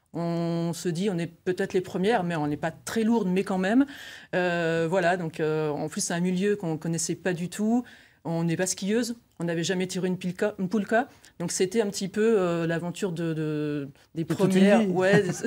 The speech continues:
Speaker 2: <laughs>
Speaker 1: <laughs> il y avait beaucoup de, de premières fois et, et c'est vrai que, bah, la traversée de la rivière la première fois,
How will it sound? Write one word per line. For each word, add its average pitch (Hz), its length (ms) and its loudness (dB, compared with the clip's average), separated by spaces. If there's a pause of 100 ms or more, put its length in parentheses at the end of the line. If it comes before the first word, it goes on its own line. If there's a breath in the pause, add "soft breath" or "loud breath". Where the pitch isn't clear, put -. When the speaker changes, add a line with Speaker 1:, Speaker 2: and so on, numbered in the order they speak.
(180)
Speaker 2:
<laughs> 233 320 0
Speaker 1:
<laughs> 240 420 -4
il 185 60 0
y 202 40 6
avait 208 120 4
beaucoup 233 340 0
de, 202 100 0
de 202 140 0
premières 220 480 0
fois 226 420 4
et, 185 80 4
et 185 200 -2
c'est 190 200 -4
vrai 202 240 0
que, 175 500 -2
bah, 160 140 -2
la 175 140 -2
traversée 185 460 -4
de 170 40 -6
la 165 80 -2
rivière 160 320 -4
la 156 80 -4
première 147 340 -6
fois, 185 180 -6